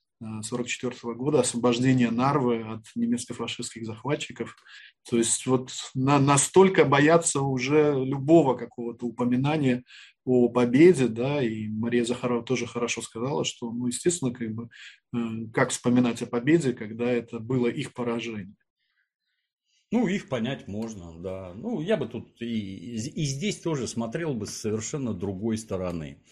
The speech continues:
Speaker 2: Все вот эти вот, поскольку, поскольку за тридцать лет у нас все абсолютно профукано, все эти международные олимпийские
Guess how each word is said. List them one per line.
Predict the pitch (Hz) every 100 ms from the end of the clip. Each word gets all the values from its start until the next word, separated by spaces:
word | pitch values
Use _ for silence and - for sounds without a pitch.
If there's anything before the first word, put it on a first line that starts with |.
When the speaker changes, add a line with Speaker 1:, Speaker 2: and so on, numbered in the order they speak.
| - - - - - _ -
Speaker 2:
Все | - 175 185 170
вот | 135 117 151
эти | 147 127
вот, | 123 123 113
поскольку, | 110 - 147 139
поскольку | 135 - 117 104
за | 117
тридцать | 120 151 - 110
лет | 131 123
у | 120
нас | 120 113
все | - - 165 139
абсолютно | 104 - 110 104 104 101
профукано, | - 135 139 - 196 131 104 95
все | - 123 101
эти | 92
международные | 92 90 95 104 101 104 107 95 90 90
олимпийские | 98 98 196 180 151 -